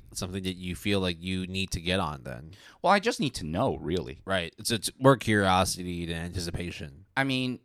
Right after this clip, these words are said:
Speaker 2: you and I are not the most fervor of Gundam fanatics, right?
Speaker 1: I mean,
Speaker 2: I mean,
Speaker 1: I, I appreciate a good mecha.
Speaker 2: Yeah, uh, we respect Gundam for sure. We
Speaker 1: The,
Speaker 2: wa-,
Speaker 1: the,
Speaker 2: I
Speaker 1: the
Speaker 2: watch Double O, you watch I B O,
Speaker 1: But
Speaker 2: right?
Speaker 1: as much as we, like, uh,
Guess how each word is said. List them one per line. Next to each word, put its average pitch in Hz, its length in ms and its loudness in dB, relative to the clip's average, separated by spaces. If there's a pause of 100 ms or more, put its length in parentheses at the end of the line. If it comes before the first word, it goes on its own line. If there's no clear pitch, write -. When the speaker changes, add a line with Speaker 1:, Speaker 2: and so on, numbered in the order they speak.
(100)
Speaker 2:
you 131 300 -4
and 143 140 0
I 110 360 2
are 98 120 0
not 98 340 -2
the 95 80 -6
most 90 440 -4 (120)
fervor 92 680 0
of 87 220 -6
Gundam 85 440 -4
fanatics, 76 560 -8
right? 131 220 2 (420)
Speaker 1:
I 147 60 4
mean, 151 160 4
Speaker 2:
I 131 80 6
mean, 156 120 0
Speaker 1:
I, 110 60 2
I - 40 6
appreciate 107 520 -2
a 87 80 -2
good 80 160 -4
mecha. 76 340 -4
Speaker 2:
Yeah, 127 240 0
uh, 127 120 -2
we 151 160 -2
respect - 720 -6
Gundam 76 440 -4
for 87 200 -4
sure. 110 720 -2 (200)
We 104 220 -2
Speaker 1:
The, - 80 2
Speaker 2:
wa-, 101 80 2
Speaker 1:
the, 104 100 2
Speaker 2:
I 123 140 12
Speaker 1:
the 135 60 4
Speaker 2:
watch 123 260 6
Double 95 320 6
O, 92 160 8
you 110 160 4
watch 101 320 6
I 98 200 6
B 78 280 -6
O, 73 240 0
Speaker 1:
But 214 80 6
Speaker 2:
right? 196 100 6
Speaker 1:
as 113 60 4
much 226 160 2
as 226 100 -4
we, 185 140 0
like, 120 360 -2
uh, 156 100 4